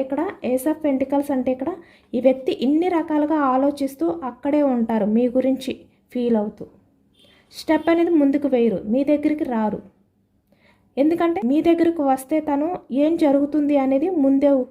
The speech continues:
ఊహించుకుంటూ ఈ వ్యక్తి ఒకే చోట నిలబడిపోయి ఉన్నారనమాట. అంటే యాక్షన్ అనేది తీసుకోకుండా ఆలోచిస్తూనే ఉంటున్నారు ఈ ప్రజెంట్ ఎనర్జీలోనే అనేది మనకి కనిపిస్తుంది. అంటే మీ దగ్గరకు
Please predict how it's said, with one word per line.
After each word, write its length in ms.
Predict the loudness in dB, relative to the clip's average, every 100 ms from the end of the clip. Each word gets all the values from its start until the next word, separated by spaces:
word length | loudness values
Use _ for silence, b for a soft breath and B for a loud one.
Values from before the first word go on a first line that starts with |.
| 0
ఊహించుకుంటూ 680 | 0 0 -2 -2 -4 -4 -2 -4 -4 -8
ఈ 60 | -4 -4
వ్యక్తి 280 | -4 -6 -8 -8 B B B -12
ఒకే 180 | -4 -4 -2
చోట 180 | -2 0 0
నిలబడిపోయి 500 | -2 -2 -2 -2 -2 0
ఉన్నారనమాట. 680 | 2 2 0 -2 -2 -4 -8 -10 -12 b b -14
అంటే 180 | -6 -6 -6 -6
యాక్షన్ 300 | -6 -6 -6
అనేది 240 | -4 -2 -4 -4
తీసుకోకుండా 680 | -4 -4 -8 -8 -6 -4 -4 -6 b b b b
ఆలోచిస్తూనే 800 | -4 0 2 2 0 -2 -2 -2 -2
ఉంటున్నారు 500 | -2 -2 -4 -2 -2 -4 -10
ఈ 20 | -8
ప్రజెంట్ 400 | -6 -2 -2 -2
ఎనర్జీలోనే 540 | -2 -2 -2 -2 2 2
అనేది 220 | 0 0 -2
మనకి 220 | -4 -8 -10
కనిపిస్తుంది. 640 | -8 -6 -8 -8 -8 -6 -6 -8 B B
అంటే 160 | -4 0 0
మీ 80 | 2
దగ్గరకు 340 | 0 0 -4